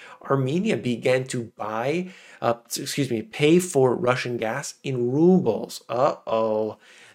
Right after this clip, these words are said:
They're about to upset the world. Armenia has begun making payments for Russian gas in rubles. That's according to the Minister of Co-, of, Minister of Economy. So you know, it's not just a rumor.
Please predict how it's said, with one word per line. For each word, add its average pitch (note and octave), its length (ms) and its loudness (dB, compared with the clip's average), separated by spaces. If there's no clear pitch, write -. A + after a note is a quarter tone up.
They're A#2 200 2
about A2 280 -2
to A2+ 100 -8
upset A#2+ 440 -4
the C#3 80 -4
world. - 520 -8
Armenia E3 400 6
has C3+ 160 -4
begun C3+ 400 2
making A#2 240 -6
payments D3+ 340 -6
for B2 100 -8
Russian A2 380 -10
gas C#3 400 0
in A2 260 -6
rubles. F#3 480 2
That's C#3 220 -8
according D3+ 720 2
to F3+ 240 4
the D#3 120 2
Minister C3 480 0
of C#3 140 0
Co-, - 300 -8
of, C#3 380 -2
Minister D#3 720 0
of A#2+ 300 -4
Economy. C3+ 680 -8
So - 120 -10
you C3+ 240 -2
know, E3+ 680 0
it's - 160 -18
not F#2 160 -12
just G#2+ 260 -8
a D3 60 -4
rumor. G3 720 0